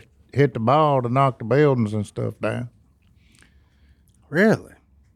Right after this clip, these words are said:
Speaker 2: I ain't
Speaker 1: Mm.
Speaker 2: never played that
Speaker 1: It
Speaker 2: one.
Speaker 1: was
Speaker 2: I
Speaker 1: pretty
Speaker 2: didn't make
Speaker 1: fun.
Speaker 2: it. I didn't make it top golf. I'm
Speaker 1: Because I can't hit. You know, I don't play golf, so I don't know how to do all that. I just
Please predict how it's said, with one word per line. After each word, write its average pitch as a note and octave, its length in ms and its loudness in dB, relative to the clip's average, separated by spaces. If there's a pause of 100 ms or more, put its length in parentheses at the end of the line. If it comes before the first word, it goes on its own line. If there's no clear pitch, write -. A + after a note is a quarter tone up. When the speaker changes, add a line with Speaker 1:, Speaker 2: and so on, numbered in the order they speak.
(140)
Speaker 2:
I G#2+ 220 2
ain't C3 40 2
Speaker 1:
Mm. - 20 2
Speaker 2:
never D3+ 160 2
played F3 320 0
that D3 160 2
Speaker 1:
It F#3+ 40 0
Speaker 2:
one. G#3+ 60 2
Speaker 1:
was G3+ 80 4
Speaker 2:
I C3 220 4
Speaker 1:
pretty - 140 6
Speaker 2:
didn't F3 100 4
make F3+ 120 6
Speaker 1:
fun. D#3+ 120 2
Speaker 2:
it. G2+ 140 -6 (120)
I F3 100 -2
didn't G3 180 2
make D3 180 4
it G#2+ 160 -4
top G2 260 -2
golf. F#2 240 0
I'm C3+ 60 2
Speaker 1:
Because D#3 380 4
I F3+ 140 4
can't F3+ 480 -4
hit. F3 380 0 (920)
You D3 100 -4
know, A2+ 200 2
I A#2+ 80 2
don't C#3 220 -2
play C#3+ 240 2
golf, G2+ 360 -2
so G#2+ 140 -6
I B2 60 0
don't C#3+ 140 0
know A#2 140 4
how A#2 140 0
to A2 80 -4
do A#2 200 0
all G2+ 240 -2
that. G2+ 200 -8
I C#3 120 2
just D3+ 300 -2